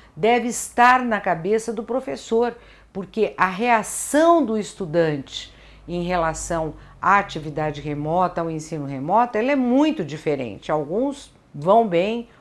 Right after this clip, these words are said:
outros não. Então, é importante que o professor tenha essa sensibilidade para fazer uma boa avaliação diagnóstica e iniciar o processo de recuperação. Agora, eu chamo a atenção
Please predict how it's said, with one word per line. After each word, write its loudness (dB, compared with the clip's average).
outros 0
não. -6
Então, -2
é 2
importante 0
que -6
o -10
professor -4
tenha -4
essa 0
sensibilidade 0
para 2
fazer 0
uma 2
boa 8
avaliação 0
diagnóstica -4
e 0
iniciar 0
o 0
processo -4
de -8
recuperação. -4
Agora, 4
eu 4
chamo -2
a -4
atenção -2